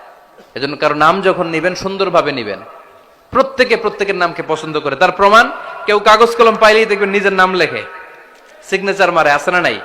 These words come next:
বিশেষ করে সাগরে ঘুরতে গেলে বালুর মধ্যে প্রত্যেকে প্রত্যেকের নাম লেখে, দেখবেন, দেখছেন? কক্সবাজারে ঘুরতে গেছেন কারা কারা দেখি? ওরে, ফরিদপুরের লোক ঘুরতে যাইতে দেখি অনেক।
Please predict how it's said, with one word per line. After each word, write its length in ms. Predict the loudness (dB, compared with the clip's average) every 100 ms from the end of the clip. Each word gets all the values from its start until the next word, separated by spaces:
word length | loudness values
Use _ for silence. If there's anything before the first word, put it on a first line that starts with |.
| -14 -18 -18 -18 -18 -18 -12 -4
বিশেষ 380 | -2 0 0
করে 280 | 4 6 6
সাগরে 480 | 4 2 4 6 4
ঘুরতে 340 | 2 0 2
গেলে 200 | 2 2
বালুর 320 | 4 4 4 0
মধ্যে 240 | -4 -2
প্রত্যেকে 400 | -2 -2 -2 -2
প্রত্যেকের 320 | -2 -4 -2
নাম 220 | 0 0
লেখে, 220 | 0 -4 -4
দেখবেন, 280 | -8 -12 -16 -20 -20 -20 -20 -20 -20 -20 -20 -20 -20 -12
দেখছেন? 360 | -10 -2 -2 -2 -10 -20 -20 -20 -20 -20 -20 _
কক্সবাজারে 460 | 2 4 2 0 0
ঘুরতে 260 | -2 -2
গেছেন 220 | -2 -4 0
কারা 180 | 2
কারা 160 | 2 0
দেখি? 240 | -2 -6 -10 -14 -20 -20 -20 _ _ _ _ _ _ _ _ _ _ _ _ _ _ _ _
ওরে, 240 | -10 -8 -8
ফরিদপুরের 420 | -8 -10 -10 -10
লোক 140 | -8
ঘুরতে 260 | -6 -6 -2
যাইতে 260 | 0 0 -4
দেখি 220 | -6 -6
অনেক। 220 | -8